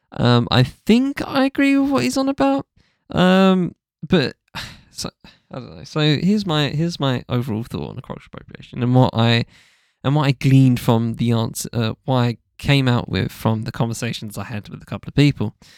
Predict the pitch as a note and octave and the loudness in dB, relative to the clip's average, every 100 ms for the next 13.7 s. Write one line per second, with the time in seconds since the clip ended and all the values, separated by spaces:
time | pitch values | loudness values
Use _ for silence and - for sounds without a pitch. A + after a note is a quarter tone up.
0 | _ _ _ _ _ _ _ _ C3+ C#3 | _ _ _ _ _ _ _ _ 2 4
1 | C#3+ C#3 - _ _ _ _ _ _ _ | 2 -2 -8 _ _ _ _ _ _ _
2 | - D3+ F#3 A3+ A3+ A#3 G#3 G3 F3 D#3 | -8 0 2 4 2 4 2 2 2 2
3 | D3 C3+ C3 - C3 B2+ B2 A#2 - _ | 4 4 4 2 2 2 0 -2 -8 _
4 | B2+ B2 A#2+ A#2 A2+ A2 - B2 A#2 G2 | 0 2 2 0 -2 -6 -6 -2 -2 -2
5 | - C3 B2+ B2+ - - - F3 E3+ E3 | 0 2 4 4 2 -4 0 0 2 -2
6 | C#3+ B2+ A2 - A#2 - A2+ E2 A#2 F#3+ | -4 -6 -6 -4 -6 -4 -6 -6 -10 -6
7 | A#2 G#2+ - A#2+ G#2 - - _ - - | -4 -4 -8 -8 -8 -10 -14 _ -20 -20
8 | _ C#3+ C3+ _ _ - F3+ F3+ - D3 | _ -4 -4 _ _ 0 2 2 2 0
9 | C3 C3 C3+ B2 - A#2 A2 - B2+ B2 | 2 2 4 4 4 0 0 0 2 4
10 | A#2 - - - _ _ _ _ - B2+ | 2 -4 -8 -12 _ _ _ _ -2 0
11 | - B2+ B2 - C3 - A#2+ A#2 - A2+ | 2 2 2 2 2 4 4 4 2 0
12 | A2 - G#2 - A2 B2 - - _ _ | -2 -2 -4 -4 -6 -8 -10 -16 _ _
13 | _ _ _ _ _ - - | _ _ _ _ _ -6 -6